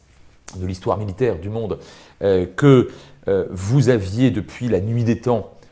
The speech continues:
le théâtre d'opération principal sur lequel se déployaient soit les commerçants, soit les soldats, euh, soit les, euh, fabricants, on appelle ça les ingénieurs aujourd'hui, bon, euh,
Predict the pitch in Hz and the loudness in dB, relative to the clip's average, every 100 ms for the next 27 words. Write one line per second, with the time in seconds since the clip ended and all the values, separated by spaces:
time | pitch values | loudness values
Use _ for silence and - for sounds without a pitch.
0 | - 107 131 131 123 120 104 101 104 101 | -6 -2 0 2 2 2 -2 -4 0 -2
1 | 107 104 - 107 - 104 110 98 - 90 | -2 -10 -8 -8 -8 -2 -2 -2 -6 -8
2 | 90 104 - 90 95 - 101 104 98 - | -6 -6 -6 -8 -6 -2 2 2 0 -2
3 | - - - 110 95 95 101 101 - 101 | -20 -18 -8 -4 -2 -2 -4 -6 -10 -10
4 | 90 90 - - 101 98 92 90 95 87 | -10 -12 -12 -4 -2 -2 -2 -4 -4 -4
5 | - 104 95 87 76 - - - 87 85 | -4 -2 -2 -4 -6 -16 -20 -14 -10 -8
6 | 82 80 - 107 98 95 92 92 87 82 | -8 -10 -8 -2 0 0 -2 -4 -4 -6
7 | - 95 110 104 90 90 80 76 85 85 | -6 -4 -4 -4 -6 -8 -12 -12 -8 -8
8 | 95 98 98 101 85 95 95 92 90 76 | -6 -4 -4 -4 -4 -6 -6 -6 -10 -10
9 | - - - - | -16 -20 -14 -12